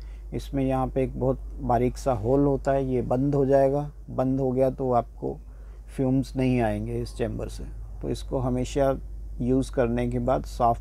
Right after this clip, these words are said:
पानी से wash करके इसको रखना है। और इसका ध्यान रखना है, बार बार मैं बता रहा हूँ कि ये बहुत लोग miss कर देते हैं, फिर बोलते हैं, "Fumes नहीं आ रहे हैं।"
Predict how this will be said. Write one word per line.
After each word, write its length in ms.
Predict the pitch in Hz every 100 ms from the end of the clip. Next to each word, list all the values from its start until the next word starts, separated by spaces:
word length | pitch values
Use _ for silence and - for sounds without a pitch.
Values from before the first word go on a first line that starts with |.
| -
पानी 280 | 117 120 123
से 220 | - 180 - - - - - - - - - - - - - - - - - - -
wash 360 | 117 127 135 -
करके 440 | 139 113 - 117
इसको 360 | 107 - 160 180
रखना 280 | 127 - 139
है। 60 |
और 80 | 156
इसका 320 | 131 - - 139
ध्यान 380 | 110 127 131
रखना 280 | 127 - 127
है, 60 | 131
बार 220 | 123 123
बार 220 | 120 127 127
मैं 180 | 127
बता 240 | 123 120 117
रहा 120 | 127
हूँ 140 | 151 -
कि 160 | - 139
ये 180 | 127 127
बहुत 460 | 123 131 123 123
लोग 180 | 135 120
miss 220 | 123 127
कर 200 | - 135
देते 280 | 120 127 123
हैं, 80 | 131
फिर 120 | 131
बोलते 280 | 117 120 120
हैं, 60 | 123
"Fumes 380 | 131 123 127 143
नहीं 200 | 135 131
आ 100 | 123
रहे 140 | 127
हैं।" 120 | 143